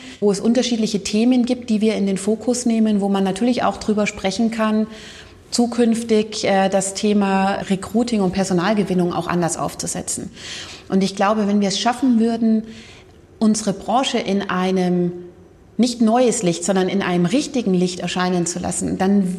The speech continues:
hätten wir auch langfristig wieder eine andere Qualität bei den Bewerbungen. Ich denke, dass wir, ähm, zu oft davon ausgegangen sind, dass ja jeder verkaufen kann. Und das fällt uns halt heute auf die Füße, weil nicht jeder eben diese Talente mitbringt.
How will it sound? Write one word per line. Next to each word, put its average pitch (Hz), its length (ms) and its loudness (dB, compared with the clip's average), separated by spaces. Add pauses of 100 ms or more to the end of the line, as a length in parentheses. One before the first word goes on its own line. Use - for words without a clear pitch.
(120)
hätten 233 380 2
wir 226 240 2
auch 226 480 2 (100)
langfristig 233 1000 0
wieder 220 180 2
eine 196 200 0
andere 196 260 -2
Qualität 190 640 -4
bei 180 80 -4
den 170 160 -2
Bewerbungen. 165 580 -6 (200)
Ich - 180 -4
denke, 220 320 2
dass 196 400 0
wir, 196 300 2 (340)
ähm, 180 480 0 (760)
zu 269 240 2
oft 233 240 2
davon 202 280 0
ausgegangen 220 680 0
sind, 214 440 0 (460)
dass 196 240 0
ja 202 80 4
jeder 190 360 2
verkaufen 175 640 -2
kann. 180 280 0
Und 170 160 0
das - 140 0
fällt 220 220 2
uns 208 180 0
halt 196 160 0
heute 202 260 2
auf 180 140 -4
die 180 80 -4
Füße, 180 380 -2
weil 175 120 4
nicht 196 280 2
jeder 185 260 2
eben 180 180 0
diese 175 200 -2
Talente 170 400 -2
mitbringt. 165 540 -10